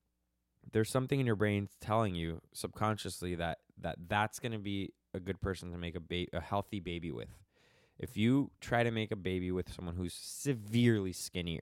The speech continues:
or s-, really fat or obese or whatever, you're putting the baby at risk. That's why we don't find those things attractive. Also, being really fat is kind of a new thing that we're <laughs> dealing with because there's an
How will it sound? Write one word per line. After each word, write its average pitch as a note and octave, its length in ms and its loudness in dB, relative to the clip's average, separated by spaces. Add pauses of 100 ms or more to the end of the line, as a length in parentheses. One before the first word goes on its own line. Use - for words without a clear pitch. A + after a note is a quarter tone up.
or G2+ 260 4 (240)
s-, - 360 -14
really A#2+ 480 8
fat G#2+ 400 6
or F#2+ 140 4
obese F2 440 2
or E2+ 60 0
whatever, F#2 420 4 (460)
you're A2 180 2
putting C#3+ 380 -2
the A#2 80 2
baby G2 320 6
at D#2 120 0
risk. D#2 400 -4 (400)
That's A2+ 200 2
why C#3 240 6
we G#2+ 280 0
don't G2+ 260 2
find F#2+ 300 -2
those F#2 180 0
things F2+ 220 -8
attractive. F2+ 420 0
Also, C#3 500 6 (180)
being C#3+ 380 0
really G2 320 4
fat F2+ 380 0 (100)
is F#2+ 220 -6
kind D3 340 -2
of A#2+ 160 2
a F#2+ 120 6
new F2+ 280 2
thing F#2 540 0
that F#2+ 200 6
we're F2 120 4
<laughs> - 60 -6
dealing A2 360 6
with D2+ 240 -4 (720)
because G#2+ 440 0 (920)
there's A#2 240 -4
an A#2 200 2